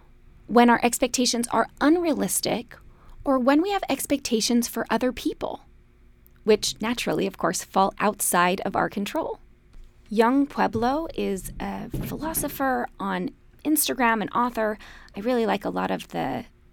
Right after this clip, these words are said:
thoughts that he shares, and this quote I thought was interesting.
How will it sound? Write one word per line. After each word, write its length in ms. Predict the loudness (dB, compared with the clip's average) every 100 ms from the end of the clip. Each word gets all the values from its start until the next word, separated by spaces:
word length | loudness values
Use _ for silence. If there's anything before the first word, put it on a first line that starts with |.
| _ -20 -20 -20
thoughts 540 | -16 0 0 0 -4 -8
that 200 | -8 -8
he 120 | -4
shares, 460 | -2 0 -2 -4 -6
and 240 | -8 -8 -10 -20 -20 -20 0
this 200 | 0 2
quote 320 | 2 2 2
I 80 | -2
thought 200 | -2 -2
was 140 | -2 -2
interesting. 580 | -4 -4 -4 -4 -6